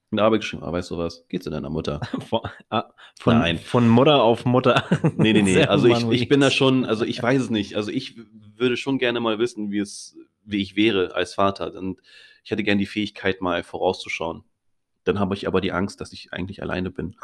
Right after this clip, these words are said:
Speaker 1: <laughs> und keine <laughs> Frau am Start hab. Ja, so, wo sind denn meine Kinder? Wo ist meine Frau?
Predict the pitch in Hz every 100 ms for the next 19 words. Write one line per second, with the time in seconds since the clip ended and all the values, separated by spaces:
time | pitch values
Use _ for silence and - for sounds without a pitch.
0 | - 539 480 - - 139 - - - -
1 | - - - 139 139 135 - 165 - 190
2 | 143 - - - - - 117 113 - -
3 | 107 - - - - 85 85 90 90 82
4 | 82 80 78 147 143 98 92 - - 143
5 | 156